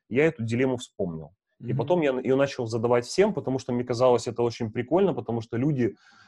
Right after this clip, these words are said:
Speaker 1: э, в политике, мне кажется, они отвечают за очень многое.
Speaker 2: Мгм.
Speaker 1: И они, возможно, являются вот этим вот машинистом, который мчит на поезде, иногда даже ни хера не понимая, куда они летят. И от их действий зависит судьба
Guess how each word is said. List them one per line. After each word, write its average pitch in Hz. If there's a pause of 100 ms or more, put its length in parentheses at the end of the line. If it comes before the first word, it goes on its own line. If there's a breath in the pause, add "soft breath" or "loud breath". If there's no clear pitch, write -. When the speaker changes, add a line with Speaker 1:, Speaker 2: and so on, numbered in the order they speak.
(160 soft breath)
Speaker 1:
э, 101
в -
политике, 147
мне 113
кажется, 135
они 113
отвечают 123
за 117
очень 123
многое. 117 (280 soft breath)
Speaker 2:
Мгм. 135
Speaker 1:
И -
они, 185
возможно, 139
являются 117
вот 107
этим 110
вот 104
машинистом, 123
который 117
мчит 139
на 120
поезде, 135
иногда 110
даже 117 (260 soft breath)
ни 123
хера 127
не 135
понимая, 117
куда 113
они 107
летят. 110 (400)
И 110
от 110
их 131
действий 143
зависит 113
судьба 110